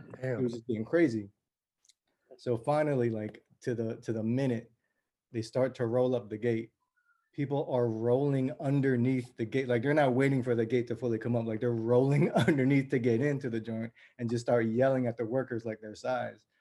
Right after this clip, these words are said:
Speaker 2: So, uh, my cousin Romel w-, was with me, and he's the smallest guy. We're like, "Bro, you gotta roll under and go, and run and go catch, you know,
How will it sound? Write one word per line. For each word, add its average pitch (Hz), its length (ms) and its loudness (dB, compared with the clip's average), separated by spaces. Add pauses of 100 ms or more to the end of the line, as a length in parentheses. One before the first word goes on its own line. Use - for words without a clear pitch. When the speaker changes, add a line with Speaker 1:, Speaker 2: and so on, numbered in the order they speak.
(380)
Speaker 2:
So, 110 420 -8 (320)
uh, 113 200 -8
my 123 140 -4
cousin 170 520 0 (120)
Romel 131 300 2
w-, 143 240 -2
was 113 140 -4
with 120 140 -4
me, 113 120 -2
and 113 80 -2
he's 131 120 -6
the 117 80 -6
smallest 120 480 -4
guy. 135 180 0
We're 120 100 -4
like, 110 180 -4
"Bro, 117 160 0
you 131 100 -2
gotta 120 180 -2
roll 127 460 0
under 123 440 0 (360)
and 622 200 4
go, - 80 2 (180)
and 123 220 0
run 139 280 4 (640)
and 139 140 -2
go 165 140 6
catch, 160 300 4 (100)
you 226 100 0
know, 143 80 2